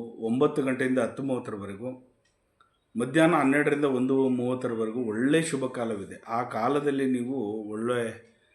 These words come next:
ಕೆಲಸಗಳನ್ನ ಮಾಡ್ಬೋದು, ಒಳ್ಳೊಳ್ಳೆ ಶುಭ ಕಾರ್ಯಗಳನ್ನ ಮಾಡ್ಬೋದು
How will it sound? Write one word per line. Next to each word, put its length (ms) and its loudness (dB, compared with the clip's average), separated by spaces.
ಕೆಲಸಗಳನ್ನ 600 -2
ಮಾಡ್ಬೋದು, 880 -6
ಒಳ್ಳೊಳ್ಳೆ 360 2
ಶುಭ 200 -2
ಕಾರ್ಯಗಳನ್ನ 580 0
ಮಾಡ್ಬೋದು 840 -8